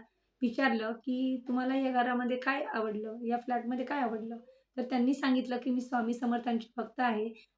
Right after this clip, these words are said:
आणि स्वामी समर्थांची प्रतिमा त्या तुमच्या देवाऱ्यामध्ये मला दिसली आणि माझ्या लक्षात आलं की ही व्यक्ती स्वामी समर्थांची भक्त आहे आणि ती आपली फसवणूक करू शकत नाही आणि इथे जिथे स्वामी समर्थांचा वास आहे,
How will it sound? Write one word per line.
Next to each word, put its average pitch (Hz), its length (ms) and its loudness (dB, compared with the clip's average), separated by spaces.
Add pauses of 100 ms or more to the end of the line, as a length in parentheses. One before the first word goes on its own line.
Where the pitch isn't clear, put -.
आणि 240 180 4
स्वामी 247 340 4
समर्थांची 254 560 0
प्रतिमा 254 420 2 (460)
त्या 254 100 2
तुमच्या 254 400 2 (180)
देवाऱ्यामध्ये 226 600 2
मला 226 220 -2
दिसली 233 420 -2
आणि 226 260 -2
माझ्या 233 300 0
लक्षात 254 360 -2
आलं 247 260 2 (360)
की 269 60 4
ही 262 240 6
व्यक्ती 254 280 2
स्वामी 240 280 -2
समर्थांची 226 540 -2
भक्त 233 280 -2
आहे 233 300 4
आणि 214 180 -4
ती 240 180 -2
आपली 226 200 0
फसवणूक - 520 -10
करू 226 120 -4
शकत 233 300 -6
नाही 240 340 2 (320)
आणि 233 180 4
इथे 262 480 -2
जिथे 269 260 -2
स्वामी 240 300 2
समर्थांचा 233 540 0
वास 226 300 -4
आहे, 254 240 2